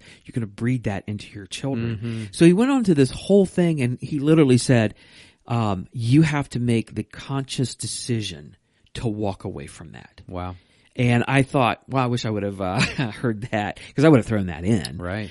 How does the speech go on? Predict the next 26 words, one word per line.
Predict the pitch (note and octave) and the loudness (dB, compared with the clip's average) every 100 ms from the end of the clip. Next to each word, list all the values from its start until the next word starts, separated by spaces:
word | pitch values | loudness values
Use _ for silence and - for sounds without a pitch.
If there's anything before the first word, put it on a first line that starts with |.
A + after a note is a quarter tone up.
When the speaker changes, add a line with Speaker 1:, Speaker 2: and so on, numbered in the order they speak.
| - | -6
Speaker 1:
'Cause | C3+ | 2
I | D#3+ | 4
thought, | D#3 B2 | 6 4
"Well, | C3+ | 4
that's | B2+ C#3 D#3 | 2 0 -2
really | C3+ | -2
good | A2+ D3 B2+ | -2 -2 -4
because | A#2 A#2+ A2 | -4 -4 -2
I | A#2 | -2
never | B2+ | -2
thought | A2+ C3+ | -2 -2
of | B2+ | -2
it | |
like | A2 | -6
that." | A2 G#2+ | -6 -6
It's | G#2+ | -6
so, | - C3+ | -2 -2
such | C3 D3 B2 | -2 -6 -8
a | |
simple | - C3 A2+ | -8 -8 -8
statement. | - C3+ C#3 G#2 - - - - - | -8 -6 -6 -8 -10 -20 -20 -18 -8
Anxiety | A#2 A2+ A#2 A2 | -4 -2 -2 -2
breeds | G2 G#2 G2 | -4 -6 -8
anxiety. | F#2+ F2+ F2 - D2+ _ - | -12 -14 -16 -18 -20 _ -16
Worry | G#2 G#2+ A2 | -8 -4 -4
breeds | G#2 G#2 F#2+ F2 - | -6 -10 -12 -14 -18